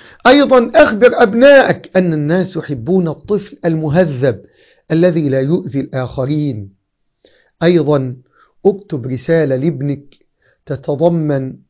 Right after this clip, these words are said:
بعض الآداب والنصائح والوصايا. أيضًا وضح لأبنائك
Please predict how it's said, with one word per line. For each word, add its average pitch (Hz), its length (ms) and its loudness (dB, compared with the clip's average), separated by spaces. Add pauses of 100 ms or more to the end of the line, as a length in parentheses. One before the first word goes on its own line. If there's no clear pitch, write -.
بعض 147 360 -4
الآداب 131 640 -4
والنصائح 120 800 -8
والوصايا. 123 800 -4 (880)
أيضًا 151 460 0
وضح 151 440 -6
لأبنائك 147 800 -6